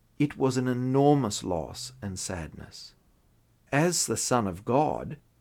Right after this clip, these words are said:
Jesus must have been tempted to raise him back up, but he did not. Instead, he entrusted his stepfather to his heavenly Father, who is always faithful and loving.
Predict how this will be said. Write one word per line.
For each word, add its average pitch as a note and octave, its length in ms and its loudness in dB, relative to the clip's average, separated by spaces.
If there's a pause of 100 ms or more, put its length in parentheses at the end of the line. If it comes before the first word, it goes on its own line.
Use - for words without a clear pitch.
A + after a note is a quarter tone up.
(140)
Jesus D#3 460 0
must G#2+ 240 -4
have F#2 120 -6
been F#2+ 160 -4
tempted G#2+ 460 -6
to G2 100 -8
raise A2+ 420 0
him G#2 180 -4
back G#2 280 -4
up, C3 360 -8 (380)
but A2 140 -6
he A2 100 -4
did G2 260 -8
not. F2+ 380 -6 (880)
Instead, C3 640 0 (320)
he A2+ 220 -2
entrusted C#3 760 -4
his B2+ 220 -6
stepfather G2+ 840 -8 (360)
to A2 120 -4
his E2+ 220 -6
heavenly A2 420 -4
Father, D2+ 540 -10 (460)
who A#2+ 140 -2
is G#2 140 -2 (120)
always A#2+ 500 4
faithful D#2 640 -8
and F2+ 160 -8
loving. D2 480 -10